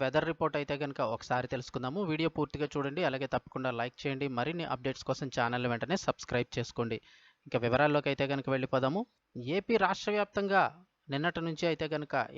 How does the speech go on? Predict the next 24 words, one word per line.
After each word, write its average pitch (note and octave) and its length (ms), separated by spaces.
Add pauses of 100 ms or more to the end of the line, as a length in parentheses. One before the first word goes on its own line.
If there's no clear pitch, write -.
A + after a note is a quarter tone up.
ఎండలు C#3 320 (960)
మండుతున్నాయి. C3+ 460 (100)
సాధారణ D#3+ 500
ఉష్ణోగ్రత, D#3+ 380 (140)
సాధారణానికి D#3+ 640
మించి D#3 220
ఉష్ణోగ్రతలు D3+ 480
అయితే D3 180
నమోదవుతున్నాయి. C3+ 640 (460)
ఇక - 60 (280)
దీనితో G3+ 320 (140)
పాటుగా F#3 400 (340)
రానున్న F#3 540 (460)
నాలుగు E3+ 280 (100)
నుంచి F3+ 200 (180)
ఐదు E3+ 220
రోజుల F3+ 220 (100)
పాటు F#3 180 (160)
మళ్ళీ E3+ 220 (200)
భారీ E3+ 260 (100)
వర్షాలు D#3 420
కురిసే D#3 260 (120)
అవకాశం D3+ 420
ఉందని D3 200